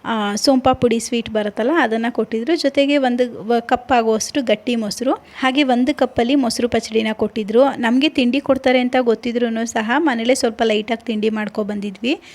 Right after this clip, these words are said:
ಯಾಕೆ ಅಂದರೆ ಟೈಮ್ ಸಹ ಹನ್ನೊಂದು ಗಂಟೆ ಆಗಿಬಿಡುತ್ತೆ. ಜೊತೆಗೆ ಆ ಟ್ರೈನಲ್ಲಿ ಕೊಡುವಂತಹ ಊಟ ಹೇಗಿರುತ್ತೋ ಅದನ್ನು ಕಾಯೋದು ಬೇಡ ಅಂತ ಮನೇಲೂ ಸ್ವಲ್ಪ ತಿನ್ಕೊ ಬಂದಿದ್ವಿ.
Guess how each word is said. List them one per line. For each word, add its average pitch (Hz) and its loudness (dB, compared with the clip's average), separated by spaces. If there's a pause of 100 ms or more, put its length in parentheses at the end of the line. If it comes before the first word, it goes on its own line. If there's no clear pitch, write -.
(280)
ಯಾಕೆ 254 2
ಅಂದರೆ 262 4
ಟೈಮ್ 254 2
ಸಹ 262 0
ಹನ್ನೊಂದು 226 0
ಗಂಟೆ 220 -2
ಆಗಿಬಿಡುತ್ತೆ. 214 -2
ಜೊತೆಗೆ 226 0 (440)
ಆ 226 -4
ಟ್ರೈನಲ್ಲಿ 247 2
ಕೊಡುವಂತಹ 262 0
ಊಟ 240 2
ಹೇಗಿರುತ್ತೋ 226 0
ಅದನ್ನು 226 0
ಕಾಯೋದು 208 0
ಬೇಡ 208 0
ಅಂತ 196 -6
ಮನೇಲೂ 226 2
ಸ್ವಲ್ಪ 220 -2
ತಿನ್ಕೊ 208 -4
ಬಂದಿದ್ವಿ. 202 -2